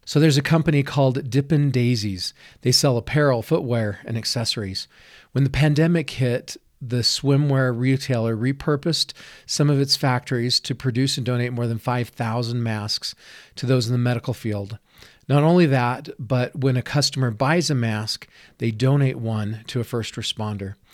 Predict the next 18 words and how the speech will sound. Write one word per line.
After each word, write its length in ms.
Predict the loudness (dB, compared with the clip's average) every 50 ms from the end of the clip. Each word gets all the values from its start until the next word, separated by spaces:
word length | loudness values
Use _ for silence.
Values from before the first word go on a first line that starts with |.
| -20 -20 _ _
The 80 | -8 -6
source 380 | -2 0 2 2 2 0 -2 -2
for 120 | -4 -4
that 240 | -4 -4 -4 -4 -6
is 120 | -6 -6
NetSuite. 580 | -6 -6 -6 -6 -8 -10 -10 -8 -10 -12 -12 -14 _ _ _ _ _ _ _
You've 140 | 0 0 2
probably 280 | 2 2 4 4 4 4
heard 160 | 4 4 6
me 100 | 4 4
talk 280 | 4 4 4 4 2 0
about 320 | 0 0 0 -2 -4 -6
Tom's 500 | -10 -6 -2 -2 0 0 0 -2 -4 -4
Shoes 500 | -6 -6 -4 -4 -2 -2 -4 -4 -6 -6
and 140 | -4 -4 -4
their 80 | -4
business 400 | -2 -2 -4 -4 -4 -6 -6 -6
model, 320 | -4 -6 -6 -6 -8 -8